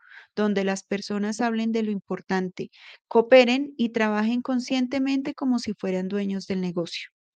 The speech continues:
Por último, dejo aquí una invitación. De ahora en adelante,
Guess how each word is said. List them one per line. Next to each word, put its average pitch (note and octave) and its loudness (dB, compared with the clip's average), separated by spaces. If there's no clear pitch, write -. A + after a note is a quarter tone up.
Por D4 8
último, D4 2
dejo A3 0
aquí A#3 0
una A#3+ 2
invitación. A3+ -2
De G3+ 0
ahora G3 0
en G#3+ 0
adelante, G3 -2